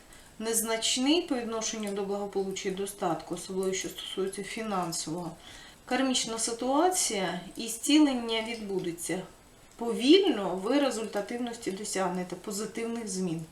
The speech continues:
Ну і сто відсотків говорять саме про фінансовий канал. Про благополуччя і достатку стосовно фінансового і матеріального. Що ви бачите? Ви відчуваєте.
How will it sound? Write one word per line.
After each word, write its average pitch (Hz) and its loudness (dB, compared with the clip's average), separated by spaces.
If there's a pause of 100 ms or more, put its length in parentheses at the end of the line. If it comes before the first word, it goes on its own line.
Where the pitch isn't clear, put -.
(840)
Ну 277 4
і 262 4
сто 277 0
відсотків 262 0
говорять 226 -2
саме 233 0
про 220 0
фінансовий 226 0
канал. 220 -2 (880)
Про 247 4
благополуччя 233 0
і 226 2
достатку 240 2
стосовно 240 -2
фінансового 247 -2
і - 2
матеріального. 202 0 (760)
Що 302 6
ви 294 4
бачите? 208 2 (840)
Ви 269 4
відчуваєте. 262 4